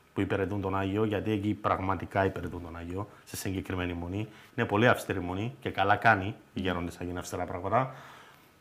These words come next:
Εγώ το μόνο που έχω να πω για τη γερόντισσα είναι ότι της χρωστώ όλη μου τη ζωή.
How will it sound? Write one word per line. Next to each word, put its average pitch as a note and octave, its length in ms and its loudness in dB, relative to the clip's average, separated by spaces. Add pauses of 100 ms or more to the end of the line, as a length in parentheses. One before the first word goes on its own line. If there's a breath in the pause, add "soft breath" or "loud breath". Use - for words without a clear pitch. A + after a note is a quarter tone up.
(160)
Εγώ A#2+ 140 4
το A#2+ 80 4
μόνο A#2 140 2
που A2 60 2
έχω G#2 120 -2
να F#2 80 2
πω G#2 100 0
για A2 100 2
τη G#2 60 0
γερόντισσα G#2 400 -2
είναι G2+ 80 0
ότι G2+ 100 -2
της G2 100 -6
χρωστώ F#2+ 220 -6
όλη G2+ 100 0
μου G#2 80 -2
τη G2 60 -2
ζωή. E2+ 240 -6